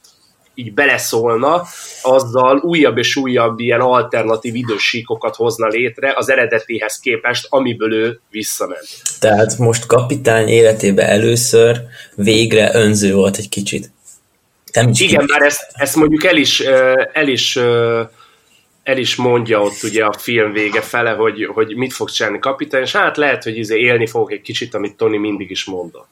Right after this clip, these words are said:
Speaker 2: Mhm,
Speaker 1: Ugye ez
Speaker 2: igen,
Speaker 1: az
Speaker 2: valóban.
Speaker 1: ilyen
Speaker 2: Csodálatos, csodálatos.
Speaker 1: Igen. És akkor ezért van az, hogy nem veszi fel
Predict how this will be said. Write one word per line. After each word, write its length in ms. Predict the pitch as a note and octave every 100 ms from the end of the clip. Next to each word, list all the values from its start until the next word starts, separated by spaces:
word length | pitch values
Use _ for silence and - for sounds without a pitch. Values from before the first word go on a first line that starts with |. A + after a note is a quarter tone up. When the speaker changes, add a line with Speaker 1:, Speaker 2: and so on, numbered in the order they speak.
| -
Speaker 2:
Mhm, 320 | D3 C3+ A#2+
Speaker 1:
Ugye 160 | A#2+
ez 100 | G2+
Speaker 2:
igen, 300 | A#2 A2+ A2
Speaker 1:
az 80 | A2
Speaker 2:
valóban. 280 | G#2+ G#2 G2+
Speaker 1:
ilyen 180 | G2+ G#2 - - - - - - - - - - - - _ _ -
Speaker 2:
Csodálatos, 720 | B2 G2+ F#2+ F#2 F2+ - - - _
csodálatos. 600 | - F#2+ F2+ F2 - - - - - - -
Speaker 1:
Igen. 440 | C3 A2+ G2 G2 - _
És 180 | C#3 F#3
akkor 220 | - F#3+
ezért 400 | G3 E3 D#3+ C3
van 200 | C3 B2
az, 280 | E3 E3 -
hogy 240 | C#3 A#2+ A#2+
nem 200 | C#3+ C3+
veszi 260 | A#2+ -
fel 300 | A#2 B2+ A#2